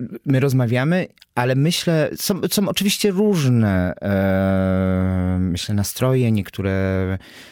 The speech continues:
starają się ignorować, że było źle, e, albo że jak jest teraz, że trochę przechodzą na porządku dziennym. Myślę, że jest też trochę ulgi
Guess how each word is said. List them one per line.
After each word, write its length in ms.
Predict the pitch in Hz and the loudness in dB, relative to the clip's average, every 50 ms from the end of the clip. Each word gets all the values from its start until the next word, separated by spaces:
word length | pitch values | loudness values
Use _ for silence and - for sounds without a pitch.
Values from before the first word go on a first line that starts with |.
| - - _ _ | -20 -20 _ _
starają 240 | - - 117 110 104 | -10 -4 -2 -2 0
się 120 | - 123 | -2 -2
ignorować, 760 | - 113 107 107 107 123 151 180 175 180 170 165 165 151 - | -2 0 0 2 2 2 2 2 2 2 2 2 0 -2 -4
że 280 | 143 139 147 147 143 135 | -2 -2 0 0 0 0
było 260 | 131 139 135 139 139 | 0 0 2 2 2
źle, 720 | 131 131 127 131 131 127 127 127 123 123 123 123 127 - - | 2 0 0 0 2 2 0 0 0 0 0 0 -2 -2 -2
e, 1000 | - 101 104 104 104 104 104 104 104 104 104 101 101 101 95 92 - 50 - - | -2 0 0 2 0 0 0 0 0 0 0 0 0 0 0 -2 -4 -6 -10 -10
albo 340 | - 85 98 87 95 101 92 | -6 -4 -2 -2 0 -2 -2
że 220 | 92 98 90 87 | -2 -2 -2 -2
jak 200 | 92 95 90 101 | -2 -4 -4 -4
jest 180 | 98 - - - | -6 -6 -4 -2
teraz, 520 | 120 123 135 131 135 127 123 120 120 117 | -2 0 0 0 0 0 0 -2 -2 -4
że 260 | 113 110 107 104 101 | -4 -6 -4 -6 -6
trochę 300 | - - 104 98 - 98 | -6 -6 -6 -6 -6 -8
przechodzą 400 | - - - 92 87 98 85 90 | -10 -8 -10 -8 -6 -6 -4 -2
na 140 | 95 92 87 | -2 -4 -4
porządku 400 | - 92 95 90 87 - - 92 | -4 -4 -4 -4 -6 -6 -8 -6
dziennym. 680 | 90 110 117 131 143 143 139 131 131 131 131 127 123 117 - - - - - - - - - - - _ _ _ _ _ _ _ - | -4 -2 -2 0 0 0 0 2 2 2 2 0 -2 -4 -6 -18 -20 -20 -20 -20 -20 -20 -20 -20 -20 _ _ _ _ _ _ _ -2
Myślę, 520 | 120 120 113 113 113 120 113 - - 104 | 0 2 4 4 2 2 0 -2 -4 -4
że 120 | 92 98 92 | -4 -4 -4
jest 160 | 87 - - | -6 -6 -8
też 160 | 87 - - | -8 -8 -8
trochę 260 | - 82 76 80 92 | -10 -8 -6 -4 -4
ulgi 640 | - 85 85 90 87 78 90 110 117 123 131 143 | -4 -4 -6 -6 -8 -6 -4 -2 -2 -2 -4 -6